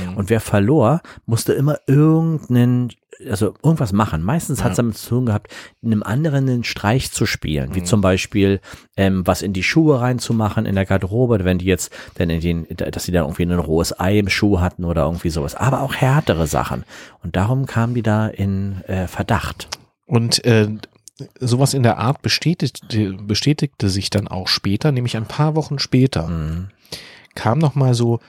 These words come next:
Speaker 1: bei einem, äh, mitgehörten Gespräch zwischen diesen beiden raus, dass eben genau in dieser, in dieser Nacht auch wieder so eine Streichaktion geplant war oder beziehungsweise sowas.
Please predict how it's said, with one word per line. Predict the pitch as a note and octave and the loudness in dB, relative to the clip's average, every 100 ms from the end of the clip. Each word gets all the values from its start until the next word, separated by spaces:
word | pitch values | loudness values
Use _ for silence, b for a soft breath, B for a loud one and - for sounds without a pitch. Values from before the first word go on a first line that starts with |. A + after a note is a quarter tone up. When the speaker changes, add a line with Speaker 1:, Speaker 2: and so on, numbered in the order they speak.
| b - | b -2
Speaker 1:
bei | G2+ | 0
einem, | F#2 A2+ B2 A2 A2+ _ _ _ - | 2 2 2 -2 -8 _ _ _ -6
äh, | G2+ | -4
mitgehörten | F#2+ B2 F#3 - D3+ C3 C#3 - | 0 0 0 0 0 2 0 -2
Gespräch | B2+ - - D3+ D#3 - - | -4 -4 0 2 2 0 -6
zwischen | - G#2 G2+ | -6 -6 -6
diesen | F#2+ F2+ F#2 | -4 -4 -4
beiden | F2+ F2 F#2 | -4 -4 -6
raus, | F2 F2+ A2+ E3+ | -6 -4 -4 0
dass | A#2 A#2+ | 0 0
eben | - A2+ | 0 -2
genau | A2+ A2 C#3 | -2 0 0
in | B2 | 0
dieser, | A2 A2+ A2+ | -2 -2 -2
in | |
dieser | A2 B2+ A2 | -2 -2 -2
Nacht | G#2 - | -4 -2
auch | A2+ C#3+ A#2 | 0 0 0
wieder | G2+ F2+ | 0 0
so | F#2 | -2
eine | F#2+ | -4
Streichaktion | - A2+ C#3+ F2 - - F#2 F2+ | -2 2 2 0 -4 -4 -4 -6
geplant | E2+ - F2 F2 - | -8 -6 -4 -2 0
war | B2+ | 2
oder | G2 | 0
beziehungsweise | F#2 G2 G2 - F2 F2+ | -4 -6 -6 -4 -4 -4
sowas. | G2+ D3 | -2 -4